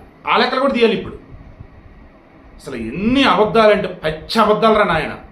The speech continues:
అదే విషయం నేను చెప్తూ ఉన్నా, అబ్బే మీరు టీడీపీ, టీడీపీ అని ఓవర్ యాక్షన్ చేస్తారు కొంతమంది. So, ఇప్పుడే నిజాలు తెలుసుకోండి. స్కూళ్ళల్లో, ప్రభుత్వ స్కూళ్ళల్లో చదివే పిల్లలు చాలామంది తగ్గిపోయారు గతంతో పోల్చుకుంటే.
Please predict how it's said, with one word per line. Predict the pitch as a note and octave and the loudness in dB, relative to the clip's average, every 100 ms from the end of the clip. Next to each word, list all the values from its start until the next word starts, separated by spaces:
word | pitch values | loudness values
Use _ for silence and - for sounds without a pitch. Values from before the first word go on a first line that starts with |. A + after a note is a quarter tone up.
| - - - - - | -20 -20 -20 -18 -6
అదే | - A#3 C4+ | -2 0 0
విషయం | B3 B3 | 0 2
నేను | G#3+ | 2
చెప్తూ | A3 A3 A3 A#3 | 4 2 2 2
ఉన్నా, | G#3 G3 | 2 2
అబ్బే | D#3+ - - G3+ D#3+ | -2 -2 2 4 2
మీరు | D#3+ F3 | -2 -4
టీడీపీ, | E3+ G3+ G3+ G#3 | -2 -2 -2 -4
టీడీపీ | F3 F3+ F#3+ | -6 -6 -6
అని | E3+ | -6
ఓవర్ | C3+ F3 | -2 2
యాక్షన్ | G#3+ G#3 G3 | 2 0 -4
చేస్తారు | F3 D#3 | -6 -8
కొంతమంది. | D3 B2+ C3 A2+ A2 - - - - - - | -10 -10 -10 -12 -14 -20 -20 -20 -20 -20 -12
So, | F#3+ | -6
ఇప్పుడే | A#3 A#3+ | 0 0
నిజాలు | G#3 G#3+ | 2 2
తెలుసుకోండి. | G3 F3 - C#3 - - - - - - - - - | 2 -2 -6 -10 -14 -20 -20 -20 -20 -20 -20 -20 -20
స్కూళ్ళల్లో, | - E3+ G#3+ A#3+ A3+ A3 F3+ A#2+ - D#3+ | -8 2 4 4 6 4 4 0 -6 -2
ప్రభుత్వ | F#3+ A3+ A3+ A3+ G#3+ | 0 0 2 2 2
స్కూళ్ళల్లో | - G#3 G#3+ G#3+ | 2 4 4 4
చదివే | G#3 F#3 G3+ | 2 0 0
పిల్లలు | G3 G3 G3+ | 0 -2 -2
చాలామంది | - D#3+ F#3+ G#3+ | -4 -2 0 0
తగ్గిపోయారు | G3 E3 F3 E3 A#2+ - - - - - - - - - - | -2 -4 -2 -2 -4 -6 -18 -20 -20 -20 -20 -20 -18 -14 -6
గతంతో | F3 G3 F#3+ D#3+ | -4 -2 -2 -2
పోల్చుకుంటే. | F3 E3+ D#3 A#2+ - | -6 -6 -8 -8 -10